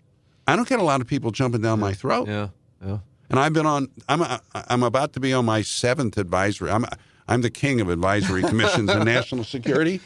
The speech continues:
Speaker 2: Yeah.
Speaker 1: And all of them, I mean, obviously very bipartisan. That's how they're structured. They're evenly divided. And we've pres-, I've never been on one that hasn't presented unanimous reports and said very meaningful things.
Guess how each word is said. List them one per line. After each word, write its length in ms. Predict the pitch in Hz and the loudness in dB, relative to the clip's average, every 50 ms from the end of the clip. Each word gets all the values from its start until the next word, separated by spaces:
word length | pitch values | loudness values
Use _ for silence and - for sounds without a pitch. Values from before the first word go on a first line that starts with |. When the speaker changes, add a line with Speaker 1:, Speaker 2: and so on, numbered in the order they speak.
| - - | -8 -4
Speaker 2:
Yeah. 180 | - 120 117 120 110 | 0 0 0 2 2
Speaker 1:
And 200 | 165 151 151 156 - | 0 0 0 0 2
all 380 | 147 175 208 220 190 151 123 | 2 4 4 4 2 2 2
of 80 | 104 85 | 0 -2
them, 220 | 87 90 85 87 - - | -2 -4 -6 -6 -4 -2
I 80 | - 110 | 0 2
mean, 180 | 113 107 101 95 | 2 2 0 0
obviously 480 | 101 117 113 110 101 87 - - 85 | 0 0 2 0 0 -2 -2 -4 -4
very 340 | 80 78 80 110 123 113 101 | -4 -2 0 2 2 2 2
bipartisan. 560 | 85 87 82 80 - 82 82 90 90 90 95 | 2 0 0 0 0 -2 -2 0 0 0 0
That's 200 | 101 117 113 - | 0 0 0 0
how 100 | 120 104 | 0 0
they're 120 | 92 85 - | 0 -2 -4
structured. 500 | - - 139 110 - - - 62 - _ _ - | -2 -2 -2 -2 -2 -4 -10 -12 -12 _ _ -2
They're 140 | 92 90 | 0 2
evenly 320 | 92 101 101 104 104 98 92 | 2 2 2 2 2 2 0
divided. 520 | 90 80 82 80 85 95 113 117 - 143 - _ _ _ _ _ _ _ _ _ - | 0 0 0 0 0 -2 -4 -6 -8 -10 -18 _ _ _ _ _ _ _ _ _ -2
And 80 | 110 127 | 2 2
we've 180 | 160 165 160 | 2 2 0
pres-, 260 | - 147 131 120 - 76 - - | 0 -2 -2 -2 -4 -8 -8 -2
I've 160 | 113 117 117 | 0 2 2
never 220 | 117 127 139 156 | 4 2 2 2
been 120 | 170 185 175 | 2 2 2
on 80 | 147 120 | 2 2
one 140 | 107 92 85 | 2 0 0
that 120 | 90 95 | 0 0
hasn't 240 | 98 95 - 98 85 | 0 -2 -4 -6 -6
presented 320 | 92 87 98 95 92 92 | -4 -2 -2 -2 0 0
unanimous 480 | 90 92 98 95 92 90 82 85 - - | 0 0 0 0 0 -2 -4 -6 -6 -8
reports 400 | - - - 104 90 - - - | -10 -6 -4 -4 -4 -4 -4 -4
and 120 | 104 104 | -4 -2
said 220 | - - 117 101 92 | -2 0 -2 0 0
very 180 | 113 123 123 | 0 2 2
meaningful 380 | 120 127 127 123 117 - - 107 | 2 0 0 0 -2 -4 -6 -8
things. 380 | - - - - - - _ | -8 -8 -8 -8 -10 -14 _